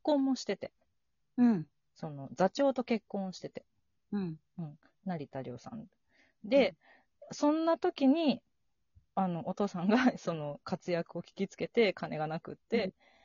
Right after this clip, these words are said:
Speaker 1: 来たのかと思いきやっていう話なんですけど、
Speaker 2: うん。
Speaker 1: その時にね、
Speaker 2: うん。
Speaker 1: そのなんか、千代は、なんか、千代、なんだろう、「なんで主役じゃないんだ」みたいな。
Speaker 2: うん。
Speaker 1: 座長の嫁で、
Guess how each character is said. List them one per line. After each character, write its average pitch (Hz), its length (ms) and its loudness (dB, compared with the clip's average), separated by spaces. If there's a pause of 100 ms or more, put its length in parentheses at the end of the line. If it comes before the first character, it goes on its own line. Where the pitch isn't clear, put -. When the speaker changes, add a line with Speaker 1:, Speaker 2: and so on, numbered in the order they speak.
(360)
Speaker 1:
来 185 140 -6
た 233 120 6
の 190 160 0
か - 160 -2
と 185 100 0
思 226 320 4
い 330 80 -4
き 226 160 -4
や 285 120 2
っ - 40 -20
て - 100 -10
い 151 40 -6
う - 20 -6
話 143 240 -10
な 139 60 -8
ん 135 60 -10
で 139 60 -16
す - 60 -20
け 214 120 0
ど、 247 100 2
Speaker 2:
う - 20 -6
ん。 - 20 -6 (260)
Speaker 1:
そ 269 120 0
の 302 160 0
時 302 260 -2
に 180 120 -2
ね、 151 120 -6
Speaker 2:
う - 20 -2
ん。 226 40 -6
Speaker 1:
そ 190 120 -4
の 175 120 -2
な 170 100 -2
ん 170 40 -6
か、 147 220 -6
千 349 160 -2
代 254 140 4
は、 233 240 6
な 165 160 -4
ん - 20 -8
か、 156 100 -6
千 269 140 -4
代、 226 220 0 (200)
な 190 140 -2
ん - 20 -4
だ 147 80 -2
ろ 135 60 -6
う、 - 60 -14 (280)
「な 311 100 2
ん 269 120 6
で 202 280 0 (240)
主 - 220 -6
役 196 260 2
じ 190 60 0
ゃ 180 60 0
な 190 120 0
い 170 60 -4
ん 151 60 -8
だ」 139 100 -12
み 151 60 -20
た - 100 -16
い - 60 -16
な。 - 100 -20 (920)
Speaker 2:
う 214 80 4
ん。 175 80 0
Speaker 1:
座 - 20 -10
長 254 240 4
の 294 320 4 (380)
嫁 196 340 -2
で、 240 340 2